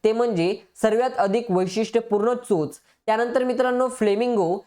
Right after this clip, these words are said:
या पक्षाचे जे काही वैशिष्ट्य आहे ते म्हणजे चोच मध्येच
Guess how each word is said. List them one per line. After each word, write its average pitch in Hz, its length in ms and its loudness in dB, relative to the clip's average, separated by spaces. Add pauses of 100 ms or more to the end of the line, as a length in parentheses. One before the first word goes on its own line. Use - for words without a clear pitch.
(140)
या 202 120 2
पक्षाचे 208 520 0
जे 226 140 2
काही 247 180 2
वैशिष्ट्य 190 540 0
आहे 208 280 0
ते 180 180 0
म्हणजे 220 480 0 (260)
चोच 247 240 0
मध्येच 202 360 2